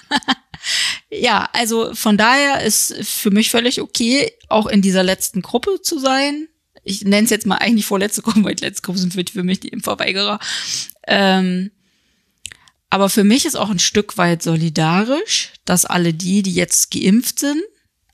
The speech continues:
Speaker 2: auch weiterhin Maske tragen und Abstand halten. Zum Beispiel.
Speaker 1: Ja, weil wir das sonst schwierig erkennen können, ja.
Speaker 2: Ja,
Speaker 1: Das ist richtig.
Speaker 2: erstens das
Speaker 1: Ja.
Speaker 2: und, äh,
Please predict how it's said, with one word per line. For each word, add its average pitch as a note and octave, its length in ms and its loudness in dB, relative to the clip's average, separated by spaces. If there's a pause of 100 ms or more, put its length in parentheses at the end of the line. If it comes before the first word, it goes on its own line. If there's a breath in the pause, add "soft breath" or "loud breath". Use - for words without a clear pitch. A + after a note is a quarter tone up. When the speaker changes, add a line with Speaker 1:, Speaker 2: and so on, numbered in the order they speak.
(140)
Speaker 2:
auch F#3 420 2
weiterhin A#3 440 2
Maske D#3 360 -2
tragen A#3+ 380 2
und B3+ 80 0
Abstand E3+ 380 -2
halten. D#3 320 -4 (1300)
Zum E3 200 4
Beispiel. D#3 520 -2 (320)
Speaker 1:
Ja, D#3 120 4
weil D3+ 140 2
wir C#3+ 80 -2
das C#3+ 220 -2
sonst - 320 -2
schwierig C3+ 320 -2
erkennen C#3 340 -4
können, C#3+ 260 -4
ja. C#3+ 200 -6
Speaker 2:
Ja, A#3 240 4
Speaker 1:
Das - 20 4
ist - 40 2
richtig. - 120 -2
Speaker 2:
erstens A3+ 440 2
das G#3+ 280 2
Speaker 1:
Ja. E3 180 4
Speaker 2:
und, A#3 420 0
äh, G#3+ 360 0